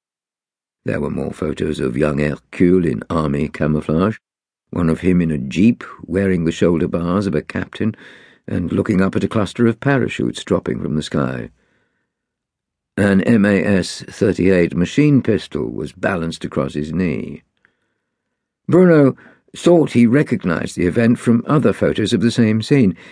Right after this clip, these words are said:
It was the relief of Dien Bien Phu, when the Foreign Legion paratroops were dropped in to reinforce the doomed French outpost,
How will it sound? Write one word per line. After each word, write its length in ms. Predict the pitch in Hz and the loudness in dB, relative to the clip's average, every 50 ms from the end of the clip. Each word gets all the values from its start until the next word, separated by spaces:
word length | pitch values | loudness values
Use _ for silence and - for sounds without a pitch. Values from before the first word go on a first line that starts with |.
| - - - | -16 -4 0
It 160 | - 147 143 | 0 2 4
was 200 | 143 151 127 - | 4 2 4 4
the 120 | 139 131 | 4 4
relief 400 | 123 135 135 131 156 170 165 - | 4 4 4 4 4 2 2 2
of 200 | - 123 101 - | 0 0 0 2
Dien 280 | - 113 135 135 131 120 | 2 2 4 4 4 4
Bien 260 | 123 123 123 120 117 | 4 4 4 4 0
Phu, 440 | - - - - 151 127 76 62 - _ _ _ _ _ _ _ _ _ - | -2 -2 2 2 4 4 2 0 -4 _ _ _ _ _ _ _ _ _ -2
when 260 | - 117 120 120 117 | 2 4 6 6 6
the 160 | 113 110 101 | 6 6 4
Foreign 480 | 95 - 139 139 147 135 127 113 104 101 | 2 2 2 4 4 4 4 4 4 4
Legion 420 | 117 127 120 98 107 98 90 85 | 4 2 2 2 2 0 0 0
paratroops 680 | 80 95 107 120 101 95 - - - 64 57 - - - | -2 -4 -2 -2 -2 -4 -6 -6 -6 -8 -8 -8 -10 -8
were 120 | - 82 - | -8 -6 -6
dropped 460 | - - 98 117 107 - - - - | -4 -2 -2 -2 -2 -4 -8 -4 -2
in 280 | 107 101 82 65 73 | 0 0 0 -2 -4
to 140 | 69 76 80 | -6 -4 -2
reinforce 680 | 78 90 104 113 95 82 90 - 110 95 95 92 - | 0 2 2 2 0 -2 -2 -2 -2 0 0 -2 -4
the 120 | - - 95 | -6 -12 -8
doomed 460 | - - 104 101 92 82 85 85 - | -4 0 0 2 2 2 0 -2 -4
French 380 | - - 95 95 92 87 - - - | -2 -2 -2 0 -2 -4 -6 -6 -4
outpost, 640 | 104 98 87 - _ - 90 90 85 78 - - | -2 -2 -2 -4 _ -4 -2 0 0 -2 -4 -8